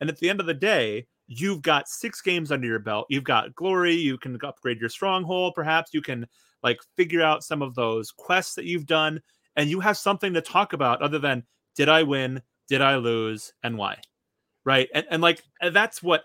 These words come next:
I love, that, that ride home after the tournament when you're talking about, "Okay, maybe this is what I'm gonna do with my list."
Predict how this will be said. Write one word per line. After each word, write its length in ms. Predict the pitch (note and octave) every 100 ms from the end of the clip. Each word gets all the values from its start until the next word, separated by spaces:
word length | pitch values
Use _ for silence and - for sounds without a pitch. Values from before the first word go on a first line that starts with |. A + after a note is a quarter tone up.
| -
I 240 | C#3 D#3
love, 400 | D3 C3+ C3 A2
that, 260 | C#3+ C3+ -
that 180 | C3+ A#2+
ride 300 | C#3+ E3+ F3
home 300 | C#3+ D3+ D3
after 240 | C3+ -
the 80 | C3+
tournament 460 | - C3+ C3+ D#3+ - _ _ _ _
when 140 | D3
you're 100 | D3
talking 400 | C#3 E3+ E3+ D#3+
about, 300 | D3 C#3+ C3
"Okay, 320 | D#3+ D#3 B2+ A#2+
maybe 240 | D#3+ E3+
this 140 | E3+
is 80 | D#3+
what 100 | D#3
I'm 80 | D3+
gonna 100 | C#3
do 80 | C#3
with 120 | B2
my 80 | B2
list." 460 | A#2 E3 - -